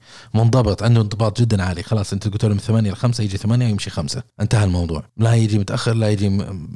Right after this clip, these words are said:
لا يمشي بدري ولا يحزنون، يمشي على الوقت. هذا في الغالب طبعا إلا إذا كان في خلل في الشخصية. أغل-، أخلاقيات العمل عندهم جدا عالية، ملتزمين، ما يلف ويدور وكذا ولا يغش.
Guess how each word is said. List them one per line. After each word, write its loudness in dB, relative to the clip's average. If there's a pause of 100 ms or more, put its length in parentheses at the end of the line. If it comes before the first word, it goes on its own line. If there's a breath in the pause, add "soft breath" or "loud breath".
لا 0
يمشي 0
بدري 2
ولا 2
يحزنون، -4 (300 loud breath)
يمشي 2
على 0
الوقت. -2
هذا 4 (220 loud breath)
في -2
الغالب 2
طبعا 0
إلا 2
إذا 2
كان 0
في -4
خلل 0
في -4
الشخصية. -4 (160 loud breath)
أغل-، 2 (160)
أخلاقيات 0
العمل 4
عندهم 4
جدا 2
عالية، -2 (200 loud breath)
ملتزمين، 2
ما 0
يلف -2
ويدور 2
وكذا -2
ولا 0
يغش. 0